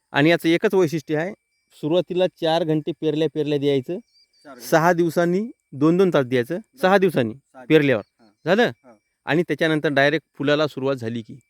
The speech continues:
Speaker 1: नंतर
Speaker 2: डायरेक्ट
Speaker 1: कधी द्यायचं नाही,
Speaker 2: डबल द्यायची गरज नाही.
Speaker 1: काहीच गरज नाही. तर अशा प्रकारे हा जो हरभरा आहे, यू आर यू बी प्रक्रियायुक्त, याला नाव देणं अजून बाकी आहे.
Speaker 2: हां.
Speaker 1: तर आता याला नाव द्यायचं आहे. आणि इथं एक विशेष आहे,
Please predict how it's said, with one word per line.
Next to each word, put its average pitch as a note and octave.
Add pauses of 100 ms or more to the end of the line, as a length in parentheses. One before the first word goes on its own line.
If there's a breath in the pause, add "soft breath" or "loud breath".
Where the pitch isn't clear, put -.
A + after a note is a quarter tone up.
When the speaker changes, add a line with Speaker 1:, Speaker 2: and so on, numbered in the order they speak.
(460)
Speaker 1:
नंतर C3
Speaker 2:
डायरेक्ट C#3+
Speaker 1:
कधी C#3+
द्यायचं D3
नाही, D3+
Speaker 2:
डबल C#3
द्यायची B2+
गरज D3
नाही. - (200)
Speaker 1:
काहीच F3+
गरज C3
नाही. G#2+ (420)
तर C#3+
अशा C3
प्रकारे D#3+
हा D3
जो D3+
हरभरा D3
आहे, A2+ (420)
यू C#3+
आर D3+
यू D3+
बी D3+
प्रक्रियायुक्त, C#3+ (280)
याला C3
नाव C3+
देणं C#3+
अजून C#3
बाकी C#3
आहे. G#2 (280)
Speaker 2:
हां. -
Speaker 1:
तर C3+
आता C3+
याला C#3+
नाव C3+
द्यायचं C#3+
आहे. C#3
आणि C#3+
इथं D#3+
एक G3
विशेष F#3+
आहे, F#3